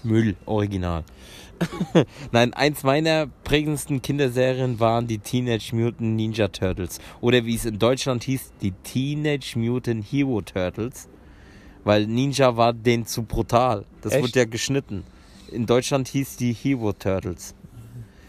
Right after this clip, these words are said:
Speaker 1: Und dann halt mit diesem legendären Intro von Frank Zander. „Hey, jetzt kommen die Hero Turtles.“
Speaker 2: Ja,
Speaker 1: Turtles.
Speaker 2: stimmt, ja.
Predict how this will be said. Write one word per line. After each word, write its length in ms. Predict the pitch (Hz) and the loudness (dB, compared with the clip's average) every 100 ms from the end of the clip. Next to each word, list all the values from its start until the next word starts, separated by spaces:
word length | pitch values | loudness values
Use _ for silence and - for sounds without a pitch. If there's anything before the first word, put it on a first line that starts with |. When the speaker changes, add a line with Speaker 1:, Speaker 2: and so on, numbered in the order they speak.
| - - - - - - | -20 -20 -20 -20 -14 0
Speaker 1:
Und 100 | 110 | 4
dann 180 | 117 | 4
halt 180 | 127 113 | 4 0
mit 160 | 120 107 | -2 -4
diesem 240 | 107 113 | -4 -2
legendären 720 | 107 120 120 113 113 107 107 | 2 2 2 0 0 0 -2
Intro 400 | 110 107 - 107 | -4 -6 -2 -4
von 220 | - 95 87 | -2 -6 -6
Frank 360 | - 107 101 | -4 -4 -2
Zander. 300 | - 98 92 | -2 -2 -2
„Hey, 320 | 90 113 113 110 | -4 -4 -4 -4
jetzt 280 | 107 - | -4 -4
kommen 280 | - 110 107 | -4 -2 -2
die 140 | 110 107 | -4 -6
Hero 300 | 113 113 107 | -4 -6 -6
Turtles.“ 340 | - 110 104 | -4 -4 0
Speaker 2:
Ja, 180 | 143 185 | 4 4
Speaker 1:
Turtles. 180 | 135 117 | 4 2
Speaker 2:
stimmt, 340 | 202 160 - | 2 2 2
ja. 240 | 139 147 | 2 2